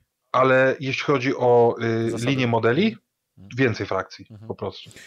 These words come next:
Speaker 2: Znaczy tak, w zasadach możesz ich wziąć po prostu do, do, do, do czegokolwiek i flafowo jest to tłumaczone, że to są po prostu, wiesz, no, wynajęci kolesie z innego klanu. Oni po prostu się lub-, wiesz, żyją w dżungli i się lubują w tym, ale przyłączą się do każdego.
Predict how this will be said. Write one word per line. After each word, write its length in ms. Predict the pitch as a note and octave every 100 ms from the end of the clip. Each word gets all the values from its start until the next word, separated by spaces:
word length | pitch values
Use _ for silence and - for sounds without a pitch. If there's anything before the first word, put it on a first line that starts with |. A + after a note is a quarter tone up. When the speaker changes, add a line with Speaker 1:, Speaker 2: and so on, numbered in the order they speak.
| -
Speaker 2:
Znaczy 180 | - F#3
tak, 240 | E3 A2+ C3+
w 100 | C3+
zasadach 440 | D#3 G3 G3+ F#3
możesz 340 | F3 E3 -
ich 80 | D3
wziąć 220 | C#3 C#3+
po 80 | C#3+
prostu 240 | C3+ C3 B2
do, 140 | B2 - -
do, 100 | B2+ - -
do, 120 | B2+
do 120 | A#2+
czegokolwiek 580 | C3 A#2+ - C3 C3+ -
i 60 |
flafowo 400 | - A#2 C3+ B2+
jest 120 | A#2+ -
to 60 |
tłumaczone, 420 | B2 A2 B2+ A#2
że 60 | G#2
to 60 | -
są 120 | A2
po 80 | A#2
prostu, 380 | A2+ - G#2+
wiesz, 260 | G2 F#2 E2+
no, 100 | G2+
wynajęci 600 | G2+ A2 B2 A#2 A#2 A2+
kolesie 440 | A#2 G#2+ G#2+ A2 G#2+ - _ -
z 140 | A#2+
innego 220 | B2+ A#2
klanu. 280 | A2+ G#2+ F#2+
Oni 100 | C3+
po 80 | C3
prostu 260 | C#3 B2 B2+
się 120 | C3
lub-, 200 | A#2+ B2+ B2 A#2+
wiesz, 140 | A2
żyją 220 | G#2+ C3+ A#2+
w 100 | A2+
dżungli 280 | C#3 C3
i 40 | A#2+
się 120 | B2
lubują 320 | A#2 B2 A#2+
w 60 | -
tym, 240 | A2 G2+ - - - _ -
ale 140 | B2
przyłączą 380 | - C3+ B2+ B2
się 120 | B2
do 100 | A2+
każdego. 540 | - A#2 A2+ A2 D#3+